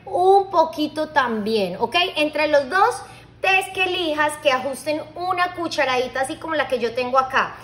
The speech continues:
Y este tecito lo vamos a poner a hervir. En, aquí yo ya tengo una tacita de agua, ¿ok? Entonces vamos a ponerlo a hervir un ratico, ajá, en esta agüita. Y mientras tanto,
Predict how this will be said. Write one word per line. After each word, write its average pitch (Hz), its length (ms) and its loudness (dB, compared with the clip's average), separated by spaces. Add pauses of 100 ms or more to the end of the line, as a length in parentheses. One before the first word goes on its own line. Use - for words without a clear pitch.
(240)
Y 330 100 -4
este 415 300 -2
tecito 392 680 0 (120)
lo 277 120 6
vamos 294 280 0
a 359 120 -2
poner 320 280 0
a 339 100 4
hervir. 339 520 -4
En, 269 260 -4
aquí 381 240 -4
yo 392 80 -4
ya 349 180 -4
tengo 359 200 -8
una 339 180 -2
tacita 294 420 -6
de 277 160 -2
agua, 202 400 -4
¿ok? - 120 -10 (580)
Entonces 285 420 -6
vamos 277 260 -4
a 370 100 0
ponerlo 349 380 -2
a 349 60 2
hervir 349 500 -4 (840)
un 285 120 0
ratico, 339 720 -2 (140)
ajá, 220 360 -6
en 277 160 2
esta 269 240 -2
agüita. 269 480 -2
Y 349 120 -6
mientras 392 520 -4
tanto, 269 540 -2